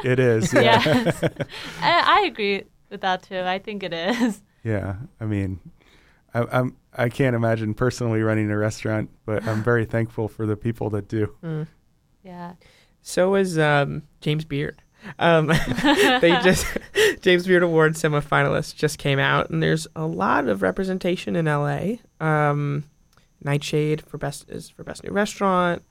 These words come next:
Speaker 3: Um, let's see, Ludo Lefebvre. How do you say it? Ludo Lefebvre?
Speaker 1: Lefebvre, yeah.
Speaker 3: Lefebvre
Speaker 2: Lefebvre.
Speaker 3: of Twamec for outstanding chef. Um,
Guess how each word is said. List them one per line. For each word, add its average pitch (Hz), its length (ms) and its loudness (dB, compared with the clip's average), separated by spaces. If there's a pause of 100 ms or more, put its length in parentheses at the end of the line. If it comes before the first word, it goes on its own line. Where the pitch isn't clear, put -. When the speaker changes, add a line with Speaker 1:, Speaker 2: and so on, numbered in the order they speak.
(600)
Speaker 3:
Um, 143 640 2 (580)
let's 147 120 -10
see, 147 320 -2
Ludo 165 720 2
Lefebvre. 175 680 -4
How 202 160 -8
do 196 40 -4
you 180 60 -8
say - 160 -8
it? - 160 -6
Ludo 202 220 -2
Lefebvre? 214 460 -6 (340)
Speaker 1:
Lefebvre, 123 420 -2 (200)
yeah. 139 80 -6
Speaker 3:
Lefebvre 123 420 -4
Speaker 2:
Lefebvre. 202 380 -14
Speaker 3:
of 156 160 -2
Twamec 147 560 0
for - 520 -2
outstanding - 380 -8
chef. 170 560 0 (400)
Um, 147 580 -4